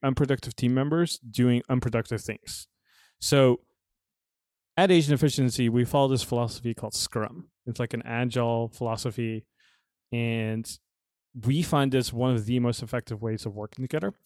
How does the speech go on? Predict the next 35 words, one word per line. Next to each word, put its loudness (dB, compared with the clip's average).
Now, 4
I'm 4
not 4
saying 2
this 0
is 2
like, -2
"Hey, 2
you 2
need 4
to 0
implement 0
Scrum 0
because -2
it's -8
the -2
way 2
of 0
living 0
and -4
this -6
is -10
the -2
way -2
to -6
go." 0
But 0
the -2
whole 4
idea 4
is -2
if -6
you -2
can -4
codify 0